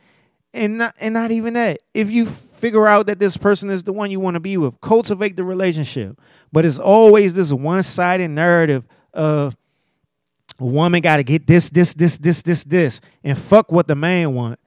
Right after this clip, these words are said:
Fuck his feelings, fuck his emotions, fuck the things that he's asking for, fuck the things that he's put on the table. It's just all about what a woman wants. It is,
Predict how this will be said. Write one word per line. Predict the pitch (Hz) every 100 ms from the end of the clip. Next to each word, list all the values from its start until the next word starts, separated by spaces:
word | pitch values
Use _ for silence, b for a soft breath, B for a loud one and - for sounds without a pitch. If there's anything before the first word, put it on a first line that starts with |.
| _ _ -
Fuck | - 190 -
his | 190 -
feelings, | - 151 143 131
fuck | - 175 180
his | 156
emotions, | 156 143 165 151 135 110 123 - _ _ _ _ _ _
fuck | - 190 202
the | 180
things | - 185 165
that | 156 147
he's | 190 165
asking | 147 151 139 127
for, | 107 117 107 110
fuck | - 185 214 _ b b
the | 156
things | 185 185 170
that | 170
he's | 156 175 -
put | 185
on | 170 165
the | 147
table. | - 170 165 104 95 98 _ _ _ _ _ _ _ _ _ _ _ _ _ _ -
It's | 160
just | 170 - -
all | 175 180 196 202 208
about | 156 139 160 160 160 - _
what | 127 165
a | -
woman | 151 180 180 151
wants. | 131 - b b
It | 202 196
is, | 160